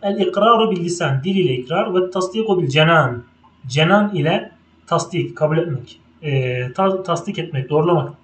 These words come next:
Tasdik neyle yapılıyordu? Kalp ile değil mi? Zaten burada ne diyor? Vel cenanu el kalp. O kalptir diyor. Peki neden cenan, kalp demedi de cenan dedi? E, cenan kelimesi saklamak manasından da geliyor.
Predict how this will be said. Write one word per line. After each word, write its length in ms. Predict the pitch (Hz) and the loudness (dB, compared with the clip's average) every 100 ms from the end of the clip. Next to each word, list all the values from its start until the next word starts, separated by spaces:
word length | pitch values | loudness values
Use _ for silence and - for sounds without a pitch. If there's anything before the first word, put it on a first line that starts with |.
| _ _ _ | _ _ _
Tasdik 320 | 202 208 285 285 | 0 2 -2 0
neyle 180 | 285 | 2
yapılıyordu? 520 | 214 165 147 143 - - _ _ _ | 2 2 -2 -2 -6 -14 _ _ _
Kalp 260 | 220 220 | 0 0
ile 120 | 160 202 | 0 -2
değil 120 | 247 | -4
mi? 140 | 131 - _ _ _ _ _ _ - | -6 -10 _ _ _ _ _ _ -2
Zaten 320 | 190 202 220 | 2 2 2
burada 200 | 208 233 | 2 2
ne 80 | 196 | 0
diyor? 240 | 247 226 | -2 0
Vel 160 | 185 180 | 2 4
cenanu 480 | 180 208 214 202 165 | 4 4 2 2 0
el 60 | |
kalp. 280 | 180 170 - - _ _ | 0 -2 -2 -10 _ _
O 100 | 165 | -6
kalptir 500 | - 185 - 131 120 | 0 0 0 -6 -6
diyor. 160 | 123 120 - _ - | -6 -8 -12 _ -6
Peki 220 | 220 220 | -2 2
neden 440 | 220 285 285 208 | 2 2 0 -4
cenan, 480 | 151 170 165 160 - - | -4 0 0 -2 -4 -2
kalp 300 | 160 160 - - _ _ | 2 2 -2 -16 _ _
demedi 260 | 151 151 143 | 0 0 2
de 140 | 147 | 0
cenan 300 | 143 156 160 | 2 4 4
dedi? 300 | 139 139 - - _ _ _ _ _ 165 | 4 0 -4 -10 _ _ _ _ _ 0
E, 760 | 147 139 135 131 131 131 127 | 2 4 2 0 0 0 0
cenan 340 | 139 190 262 254 | 2 4 2 2
kelimesi 560 | 226 220 220 262 294 - | 2 4 2 -2 -6 -10
saklamak 600 | - 180 214 233 254 214 | -4 -2 2 0 2 2
manasından 680 | 190 190 190 190 196 214 | 2 2 2 2 4 4
da 80 | 170 | 2
geliyor. 400 | 135 123 170 285 | 0 0 0 -2